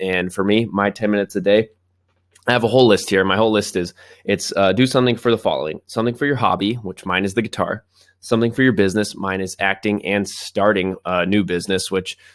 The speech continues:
under wraps right now, but once I get it up and going, I'll, uh, I'll get it out there. Um, something for your health,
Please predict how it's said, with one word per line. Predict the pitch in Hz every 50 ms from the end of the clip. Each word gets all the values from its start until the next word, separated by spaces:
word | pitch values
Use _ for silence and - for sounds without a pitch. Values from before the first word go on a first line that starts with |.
| _ _ - 123 127 -
under | 131 135 135 123
wraps | 120 113 107 110 - - 117
right | 107 - 95
now, | 98 98 104 107
but | 101 104 95 -
once | - 101 101 - -
I | 101 98
get | 92 101 95
it | 92 95
up | 95 95 - 90
and | 92 92
going, | 90 92 90 90 92 98 98
I'll, | - 95 101 101 98 98
uh, | 92 92 92 78
I'll | 92 110 123
get | 139 135 127
it | 110 92
out | 85 82 - -
there. | 90 92 98 - _ _ _ _ _ _ _ -
Um, | 110 107 104 101 98 95 92 90
something | - - 117 117 127 123
for | - 143
your | 139 131
health, | 117 107 101 120 - - -